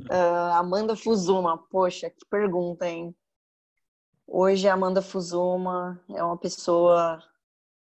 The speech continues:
super mega dedicada num esporte que eu escolhi, né, que é o CrossFit, que é um esporte que me traz ba-,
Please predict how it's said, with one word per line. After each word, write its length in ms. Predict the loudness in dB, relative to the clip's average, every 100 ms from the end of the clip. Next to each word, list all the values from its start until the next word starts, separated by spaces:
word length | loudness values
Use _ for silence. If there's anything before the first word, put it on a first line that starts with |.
| _ _ _
super 440 | -8 -2 0 2 2
mega 280 | 2 2
dedicada 760 | 2 0 -4 -4 -2 -2 -4 -6
num 200 | -6 -8
esporte 440 | -8 -2 -2 -2
que 120 | -6 -6
eu 20 |
escolhi, 480 | -6 -6 -6 -6 -8
né, 180 | -8
que 140 | -8 -6
é 40 |
o 40 | -2
CrossFit, 1000 | 0 -2 -2 -6 -4 -6 -8 -8 -16 _ _ _ _ _ _ _ _
que 220 | -8 0 2
é 80 |
um 100 | 2
esporte 640 | 0 -4 2 4 4 0 -6
que 460 | -4 -2 -2 -4
me 120 | -6
traz 320 | 0 4 4 4
ba-, 200 | 2